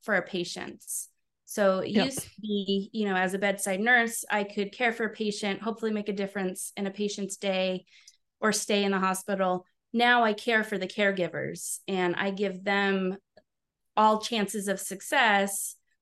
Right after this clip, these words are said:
Speaker 1: when it comes to the computer and technology so that they can focus on the patient.
Speaker 2: Okay.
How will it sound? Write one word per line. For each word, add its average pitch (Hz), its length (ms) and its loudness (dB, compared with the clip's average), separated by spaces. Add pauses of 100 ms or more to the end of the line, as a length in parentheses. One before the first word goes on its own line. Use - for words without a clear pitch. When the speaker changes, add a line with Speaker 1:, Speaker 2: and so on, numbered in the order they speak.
(200)
Speaker 1:
when 214 240 0
it 185 80 -6
comes 214 260 -2
to 208 80 -6
the 196 80 -2
computer 208 840 2 (360)
and 185 440 0
technology 214 760 2
so 202 180 -4
that 190 220 0
they 233 160 6
can 196 160 0
focus 185 840 -2
on 175 340 2
the 170 60 -4
patient. - 640 -10 (580)
Speaker 2:
Okay. 175 340 0